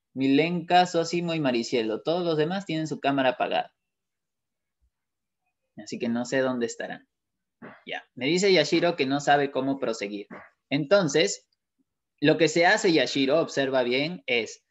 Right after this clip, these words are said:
cuando estás después de la línea punteada, cuando estás después de la línea punteada, simplemente se suman. Ya no se divide entre nada, simplemente se suman. Entonces tendrías más dieciocho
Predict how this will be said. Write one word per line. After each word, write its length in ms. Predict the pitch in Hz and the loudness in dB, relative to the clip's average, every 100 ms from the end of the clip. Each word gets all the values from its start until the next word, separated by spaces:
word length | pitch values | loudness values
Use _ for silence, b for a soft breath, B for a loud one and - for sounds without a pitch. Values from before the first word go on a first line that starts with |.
| _ | _
cuando 300 | 160 165 156 | -2 0 2
estás 480 | 156 - 226 277 214 | 0 2 2 2 0
después 640 | 185 156 - 185 208 208 | -2 -2 -4 0 2 0
de 140 | 170 156 | 0 2
la 160 | 135 | 2
línea 420 | 127 151 170 165 131 | 2 0 -2 -6 -6
punteada, 920 | 120 110 127 123 117 120 196 233 _ | -10 -4 0 0 2 0 -2 -6 _
cuando 240 | 131 120 117 | -6 -4 -6
estás 360 | - 165 160 | -2 -2 -2
después 540 | 143 123 - 175 220 214 | -4 -4 -6 -4 -4 -2
de 100 | 196 | -2
la 120 | 170 | -2
línea 260 | 156 175 | -2 -6
punteada, 600 | 175 131 131 135 139 185 - | -8 -8 -2 0 0 -2 -6
simplemente 920 | - - 226 240 214 190 190 190 180 | -18 -8 -6 -4 -4 -4 -4 -4 -2
se 180 | 208 135 | -2 -4
suman. 520 | - 156 139 104 - _ _ _ _ _ - | -6 -6 -4 -6 -10 _ _ _ _ _ -4
Ya 160 | 156 | -2
no 120 | 180 | -2
se 140 | 190 175 | -2 -2
divide 340 | 143 143 160 | -2 0 0
entre 240 | 156 143 127 | 0 -2 -4
nada, 360 | 127 117 92 | -2 -2 -4
simplemente 720 | - 170 185 160 156 156 156 156 | -6 -8 -4 -4 -2 -4 -4 -6
se 160 | 127 | -6
suman. 400 | - 117 104 - _ _ _ _ _ - | -6 -8 -8 -14 _ _ _ _ _ -12
Entonces 540 | 110 120 117 131 139 | -4 -2 -2 -2 0
tendrías 680 | 151 139 131 117 95 - - | 0 2 2 2 0 -2 -8
más 340 | 113 127 160 156 | -2 2 2 4
dieciocho 800 | 180 175 160 151 127 151 160 170 | 2 4 4 4 2 2 2 0